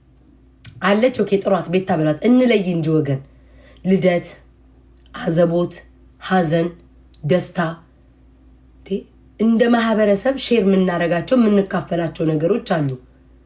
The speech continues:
ከዛ በተረፈ ግን የሰው ልጅ ጓደ-፣ ጓደኛ ስትሆኑ በነገራችን ላይ በጥ-፣ ማንም ሰው በጥቅም ከሆነ የጓደኝነት ይፈርሳል። ግን የሰው ልጅ ልደቱ ሆኖ አይ፣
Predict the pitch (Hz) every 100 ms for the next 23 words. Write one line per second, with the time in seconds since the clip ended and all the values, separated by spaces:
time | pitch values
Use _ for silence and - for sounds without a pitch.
0 | _ _ _ _ - 269 285 277 285 277
1 | 269 269 262 - - - 285 294 285 277
2 | 311 403 - - - 277 269 220 240 -
3 | 349 339 330 311 277 - 302 233 226 233
4 | 254 254 302 240 156 202 233 233 - -
5 | - 226 330 277 240 311 233 233 233 202
6 | 202 196 330 214 196 156 170 196 277 185
7 | 214 196 156 135 - - - - 320 -
8 | - _ - - 240 233 233 202 175 202
9 | 202 202 202 180 151 - 214 240 359 -
10 | - _ - -